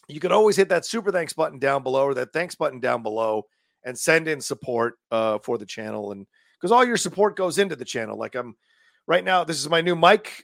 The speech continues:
arm. This is my new mics, a new camera stand that I bought. I've got new lights that I bought. So when people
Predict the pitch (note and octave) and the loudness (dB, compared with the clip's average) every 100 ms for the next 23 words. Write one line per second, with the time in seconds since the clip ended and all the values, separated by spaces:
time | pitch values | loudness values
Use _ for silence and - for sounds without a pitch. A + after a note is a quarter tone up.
0 | - G3 G#3 G#3 G3 C#3+ B2+ C3 - C3+ | 0 2 2 0 -2 -8 -8 -10 -6 -2
1 | D3 D3 C#3+ D#3 F3 - - - C#3+ D3 | 0 0 4 4 4 -4 -6 0 0 0
2 | D3+ - F3 F#3+ F#3 - F3 F3+ F3+ F3+ | -4 0 2 2 0 0 0 0 0 0
3 | F3 D3+ E3+ F3 - - _ _ _ C3 | 2 2 0 0 -4 -16 _ _ _ -6
4 | B2 D#3 D3+ D#3 D3 D3 G3 - F#3+ F#3 | -2 -2 -2 0 4 4 4 -4 -2 -2
5 | F3+ F#3 F#3 F3 F3 E3 E3+ A3 A3+ G3+ | 0 0 0 -2 -4 -4 -6 -10 -4 -4
6 | F3 | -4